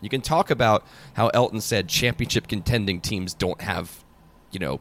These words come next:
young guys getting minutes in the playoffs, which I will talk about again later 'cause I think that's horseshit, uh, for a couple of different reasons. Sorry, I thought, I told myself I wouldn't curse as much since that guy said we won't curse. Sorry, guy.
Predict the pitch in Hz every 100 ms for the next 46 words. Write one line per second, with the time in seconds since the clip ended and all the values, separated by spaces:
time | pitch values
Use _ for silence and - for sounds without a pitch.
0 | - 95 95 95 87 85 92 92 92 87
1 | 92 95 - 87 - 117 92 80 - -
2 | - 98 - 92 85 90 - 80 85 76
3 | 69 67 71 101 85 - 82 - 87 87
4 | - - 90 67 - - 107 - - -
5 | - - - 85 78 90 87 123 98 80
6 | 67 82 78 64 76 - - - _ -
7 | 101 90 87 95 - _ - 120 104 -
8 | 127 107 104 90 80 - 85 87 85 76
9 | - - 64 - - 78 67 - - 62
10 | - 123 117 101 92